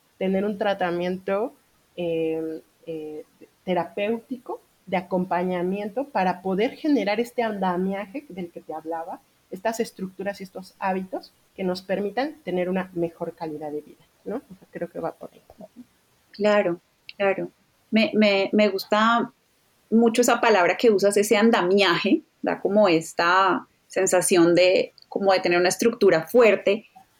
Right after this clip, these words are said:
Speaker 2: y, y, y me llama la atención, pues, que cuando, porque tú llegas a esto, a, a este diagnóstico, claro, es el momento de la pandemia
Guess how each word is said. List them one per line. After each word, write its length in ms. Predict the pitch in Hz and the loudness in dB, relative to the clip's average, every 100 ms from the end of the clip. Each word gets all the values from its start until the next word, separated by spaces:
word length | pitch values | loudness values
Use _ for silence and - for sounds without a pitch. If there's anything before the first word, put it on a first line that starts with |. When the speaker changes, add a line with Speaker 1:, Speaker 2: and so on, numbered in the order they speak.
| _ _ - | _ _ 0
Speaker 2:
y, 360 | 233 214 - - | 4 4 2 2
y, 200 | 220 - | 2 6
y 120 | 233 | 6
me 120 | 214 | 6
llama 260 | 208 196 196 | 4 4 4
la 100 | 247 | 4
atención, 800 | 269 285 262 220 202 202 247 269 _ _ _ _ _ - _ _ - | 6 4 4 4 4 4 2 0 _ _ _ _ _ -20 _ _ 2
pues, 160 | 240 | 2
que 160 | 233 214 | 2 2
cuando, 420 | 202 180 156 - _ _ - | 4 4 2 0 _ _ -12
porque 200 | - 190 | -2 0
tú 160 | - 175 | 0 2
llegas 300 | 196 214 285 | 4 4 4
a 160 | 254 | 6
esto, 720 | 202 190 - 214 220 240 - | 4 4 2 6 8 8 4
a, 160 | - - | 2 2
a 80 | 190 | 2
este 180 | - 196 | 4 4
diagnóstico, 760 | 220 208 185 - 202 - 214 | 4 4 2 2 0 4 4
claro, 300 | 214 175 147 - _ _ - | 4 2 0 -6 _ _ -2
es 160 | 180 175 | 2 2
el 100 | 190 | 4
momento 380 | 202 165 151 | 4 4 4
de 60 | 185 | 4
la 140 | 180 | 4
pandemia 960 | 147 165 190 247 247 240 240 240 240 | 4 4 6 6 6 6 6 4 4